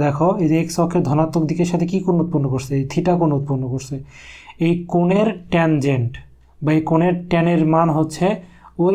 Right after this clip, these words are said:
রেখাটির ঢাল। তাহলে এই রেখাটা এক্স অক্ষের ধনাত্মক দিকের সাথে কি কোণ উৎপন্ন করছে? থিটা কোণ উৎপন্ন করছে, তাই না? তাহলে থিটা, ট্যান থিটা হবে এই রেখাটির ঢাল। তাহলে ওই রেখাটির ঢাল এম সমান ট্যান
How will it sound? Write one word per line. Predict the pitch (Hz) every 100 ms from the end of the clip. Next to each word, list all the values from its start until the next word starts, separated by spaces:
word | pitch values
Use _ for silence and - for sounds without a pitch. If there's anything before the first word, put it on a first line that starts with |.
| 180
রেখাটির | 156 156 135 175 202 - 139 107
ঢাল। | 110 120 113 113 - - _ - _ _ _ _ _ - - -
তাহলে | 156 165
এই | 160
রেখাটা | 170 175 190 202 180
এক্স | 175 175
অক্ষের | 175 185 170
ধনাত্মক | 151 160 170 180 156
দিকের | 165 175
সাথে | 175 160 175
কি | 180
কোণ | 185 180
উৎপন্ন | 175 175 165 160
করছে? | 165 190 170
থিটা | 180 185 165
কোণ | 147
উৎপন্ন | 135 143 135
করছে, | 135 160
তাই | 170
না? | 139 - - - -
তাহলে | 156 156 -
থিটা, | 175 175 151 123 -
ট্যান | 160 160 160
থিটা | 170 175 165
হবে | 165 196 226 - - - - _ 180
এই | 190 175
রেখাটির | 156 - 139 175 233 - - 127
ঢাল। | 98 123 127 120 120 - - -
তাহলে | 147 151 147 147 - - -
ওই | 160 165
রেখাটির | 160 165 175 -
ঢাল | - 156 156 190 165
এম | 170 175
সমান | 175 156 175 226 - - - _ _ - _ _ _ _
ট্যান | 160